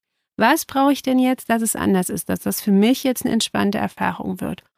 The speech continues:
Und dann war für mich ein erster Schritt erstmal zu gucken, dass ich im Hier und Jetzt ankomme. Und dass ich all diese Gedanken, die ich da jetzt gerade hab, die hab ich für mich, hab ich mir dann so vorgestellt,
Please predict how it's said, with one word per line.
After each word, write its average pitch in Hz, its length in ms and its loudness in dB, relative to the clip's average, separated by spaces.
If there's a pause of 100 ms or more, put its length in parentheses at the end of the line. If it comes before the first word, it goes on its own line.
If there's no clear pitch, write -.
(280)
Und 208 120 4
dann 226 200 4
war 233 100 4
für 240 120 -2
mich 233 200 2
ein 226 60 0
erster 262 320 2
Schritt 247 220 0
erstmal 233 320 -2
zu 226 120 -2
gucken, 262 400 0
dass 190 140 -2
ich 202 120 -2
im 202 100 2
Hier 190 220 0
und 180 80 2
Jetzt 233 280 0
ankomme. 196 480 -2
Und 226 80 0 (380)
dass - 160 -2
ich - 80 -2
all 311 140 2
diese 233 200 2
Gedanken, 214 500 0
die 180 80 -4
ich - 120 -12
da 175 80 -8
jetzt 175 220 -8
gerade 170 340 -8
hab, 190 140 -8
die 208 140 -4
hab 214 100 -4
ich - 140 -8
für 202 80 -4
mich, 214 400 0
hab 202 120 -4
ich - 100 -6
mir 214 100 2
dann 202 140 2
so 190 80 -8
vorgestellt, 240 720 -2